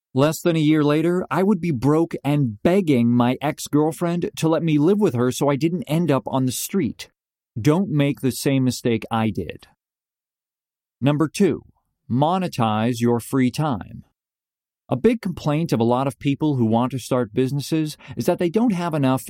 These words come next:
free time. Between work, hobbies, and social obligations, they have maybe an hour or two a day to sit down and hammer out that new business idea they've been sitting on.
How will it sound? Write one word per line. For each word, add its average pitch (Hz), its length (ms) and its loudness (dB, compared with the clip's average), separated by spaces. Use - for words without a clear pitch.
free 131 420 0
time. 135 640 -6
Between 160 480 2
work, 170 320 2
hobbies, 147 560 0
and 123 340 2
social 147 400 0
obligations, 120 800 0
they 156 80 2
have 175 180 0
maybe 202 460 2
an 139 180 0
hour 180 380 0
or 139 160 0
two 151 240 0
a 139 60 2
day 123 380 2
to - 140 -4
sit - 320 -2
down 151 300 0
and 120 100 2
hammer 147 380 0
out 139 240 -2
that 123 220 0
new 135 180 2
business 156 460 0
idea 117 360 2
they've 135 220 0
been 147 160 -2
sitting 196 340 0
on. - 380 -10